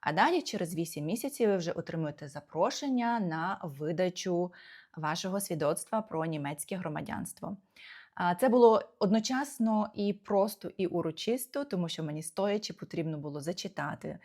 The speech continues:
невеличку присягу. В подарунок я отримала, ем, маленьку книжечку, Grundgesetz, закони Німеччини.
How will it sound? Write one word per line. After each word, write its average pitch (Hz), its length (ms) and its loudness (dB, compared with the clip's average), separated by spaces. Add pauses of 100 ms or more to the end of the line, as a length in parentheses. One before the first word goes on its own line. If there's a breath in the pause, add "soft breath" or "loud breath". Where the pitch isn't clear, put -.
(260 loud breath)
невеличку 156 540 -2
присягу. 156 680 -4 (760 loud breath)
В - 40 -20
подарунок 196 540 2
я 156 60 2
отримала, 147 840 0
ем, 156 440 -10 (480)
маленьку 151 360 -2
книжечку, 277 720 -4 (800)
Grundgesetz, 196 880 -4 (540)
закони 156 460 0
Німеччини. 147 580 0